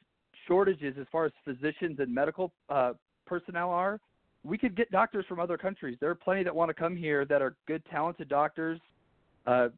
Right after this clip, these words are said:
that just can't get a visa to work here. They can't get,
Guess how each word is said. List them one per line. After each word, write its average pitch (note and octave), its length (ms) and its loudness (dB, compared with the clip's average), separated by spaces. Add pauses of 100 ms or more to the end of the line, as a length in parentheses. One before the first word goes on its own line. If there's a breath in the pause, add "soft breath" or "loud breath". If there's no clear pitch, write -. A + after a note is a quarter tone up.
(280)
that C#3 200 2 (340)
just D#3+ 140 -8 (120)
can't F3 200 -6
get D#3 140 -2
a C3+ 60 0
visa C#3+ 460 -6
to B2+ 100 -4
work D3 260 0
here. A2 140 -10
They C#3 120 0
can't D#3+ 240 -4
get, D3+ 200 4